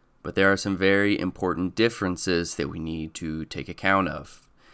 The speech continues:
So in the biblical account, there is no flesh from a dead God. There is no death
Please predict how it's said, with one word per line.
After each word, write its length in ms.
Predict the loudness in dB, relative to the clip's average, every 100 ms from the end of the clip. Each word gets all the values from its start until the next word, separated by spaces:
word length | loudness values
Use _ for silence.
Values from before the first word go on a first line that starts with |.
| -20 _
So 140 | -4 -2
in 60 |
the 80 | 0
biblical 540 | 0 2 2 2 2
account, 520 | 2 -2 -2 -2 -4 -16 _ _ _ _ _ _
there 180 | -8 -2
is 180 | -2 0
no 100 | -2
flesh 600 | -2 -4 -2 -2 -2 -4
from 220 | -2 -2 0
a 60 |
dead 280 | 0 -2 0
God. 460 | 4 4 2 -4 -16 _ _ _ _ _ _ _ -6
There 120 | -2
is 120 | 0
no 120 | 0
death 760 | 0 0 2 2 0 -8 -14